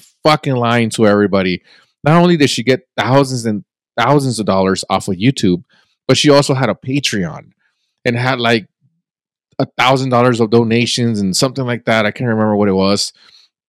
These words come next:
And, and that's when you really get upset because somebody is using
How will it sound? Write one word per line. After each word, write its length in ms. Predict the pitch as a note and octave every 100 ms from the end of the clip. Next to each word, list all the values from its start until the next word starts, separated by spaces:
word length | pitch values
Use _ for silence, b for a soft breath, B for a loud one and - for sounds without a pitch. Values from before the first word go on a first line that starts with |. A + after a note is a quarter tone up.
| _ _ _ _ _ -
And, 240 | C3 C3 -
and 200 | C3+ B2+
that's 240 | C3+ -
when 160 | F3 C#3
you 140 | A2+
really 340 | F2+ A2+ A2
get 140 | G2+ F#2+
upset 420 | E2+ - E2+ -
because 280 | A2+ B2 -
somebody 460 | - C#3 E3 D#3+
is 260 | C3 G#2+ -
using 480 | G2+ A2+ A2+ G#2